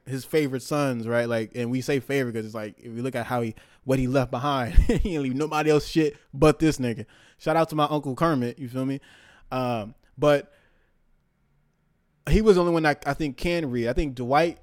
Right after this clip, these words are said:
my Uncle Dwight can read, but it's, it's, um, I don't know if he was allowed in school. Like, 'cause my, my grandfather would go in and take them out of school. Like, these men,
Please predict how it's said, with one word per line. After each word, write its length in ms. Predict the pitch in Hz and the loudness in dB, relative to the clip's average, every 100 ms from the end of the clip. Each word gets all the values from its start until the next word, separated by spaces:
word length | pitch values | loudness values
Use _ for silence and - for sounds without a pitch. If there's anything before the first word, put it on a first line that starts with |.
| - | -12
my 180 | 135 | -6
Uncle 180 | 156 156 | -4 -4
Dwight 340 | 135 131 151 151 | -4 0 0 -2
can 160 | 135 | -6
read, 260 | 131 131 120 | -4 -4 -4
but 140 | 120 | -6
it's, 560 | 120 - - - - - - | -6 -10 -18 -18 -20 -20 -14
it's, 480 | 123 117 - - - | -12 -12 -18 -20 -16
um, 560 | 123 117 113 104 101 _ _ _ - | -10 -8 -8 -12 -16 _ _ _ -14
I 80 | 196 | -8
don't 120 | 233 | -6
know 120 | 214 | -4
if 100 | 185 | -4
he 140 | 196 | -4
was 360 | 190 147 120 - | -4 -4 -4 -10
allowed 340 | 127 120 151 165 | -6 0 2 2
in 120 | 135 | -2
school. 260 | - 214 143 | -6 -2 -2
Like, 240 | 123 - | -2 -4
'cause 140 | 175 165 | -4 0
my, 180 | 202 202 | -2 -2
my 180 | 180 190 | -2 0
grandfather 420 | 190 208 202 180 | 2 2 2 0
would 160 | 160 147 | 0 -2
go 180 | 160 | -2
in 100 | 165 | -2
and 120 | 151 127 | -4 -4
take 280 | 165 160 | -6 -6
them 140 | 165 147 | -10 -6
out 180 | 151 156 | -2 -2
of 80 | |
school. 420 | 127 - 285 113 - | -4 -10 -10 -12 -10
Like, 240 | 117 113 | -10 -8
these 200 | 143 139 | -6 -6
men, 480 | 123 143 226 160 147 | -4 -4 -2 -2 -4